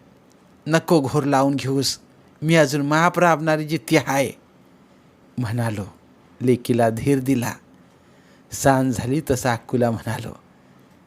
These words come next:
"अक्कू, शिवाला माझ्या संग घेऊन जातो.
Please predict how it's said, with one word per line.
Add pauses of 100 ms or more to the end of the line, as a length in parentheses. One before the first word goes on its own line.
(500)
"अक्कू, (1300)
शिवाला
माझ्या
संग
घेऊन
जातो.